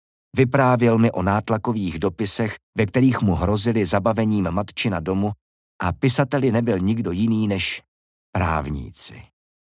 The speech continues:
Sdílel se mnou, jak po něm banky a úřady chtějí věci, kterým nerozumí. Cítil se bezradně.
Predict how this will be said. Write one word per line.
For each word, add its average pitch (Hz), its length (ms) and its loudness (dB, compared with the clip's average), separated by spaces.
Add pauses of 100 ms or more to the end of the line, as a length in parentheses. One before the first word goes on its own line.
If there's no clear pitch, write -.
(760)
Sdílel 127 600 0
se 120 200 2
mnou, 135 380 4 (280)
jak 107 180 -2
po 127 100 4
něm 110 240 4
banky 107 440 2
a - 180 -4
úřady 110 400 0
chtějí 104 420 -2
věci, 98 340 0
kterým 95 360 -2
nerozumí. 69 760 -6 (340)
Cítil 160 340 0
se 127 140 0
bezradně. 80 720 -4